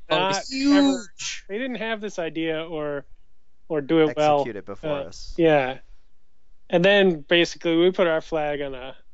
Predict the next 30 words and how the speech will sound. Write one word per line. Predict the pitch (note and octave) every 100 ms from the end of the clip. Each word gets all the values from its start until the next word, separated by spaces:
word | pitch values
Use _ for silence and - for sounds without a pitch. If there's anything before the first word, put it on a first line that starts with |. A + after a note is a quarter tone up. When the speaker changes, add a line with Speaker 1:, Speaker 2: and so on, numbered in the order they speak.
| - C#3
Speaker 2:
a |
pretty | - D3+ C#3+
sweet | - C#3+ C3+
pole. | - C#3+ C3+ C3 - - - - - - - -
And | C#3
Speaker 1:
Huge | C#3
Speaker 2:
then | C#3
they | C#3+
Speaker 1:
pole. | A#2+ E2 - - - - - A2 B2
Speaker 2:
they | G3
Speaker 3:
No, | G3+
Speaker 2:
put | A3
Speaker 3:
no. | A3+ D3+ - - -
What | E3+
was | C#4
our | D4+ F#3+
pole? | G3 C3
Wasn't | D3+ G3+
it | D#3+
just | D#3 -
P | D3
V | D3
C | C#3 C#3+
pipe | C#3+ D#3 D3 - - -
Speaker 2:
Yeah. | C4+
Speaker 3:
the | D3+
first | C#3 -
time? | C#3+ D3 C#3
Yeah. | B2+ B2 A2
Speaker 2:
Yeah. | D3+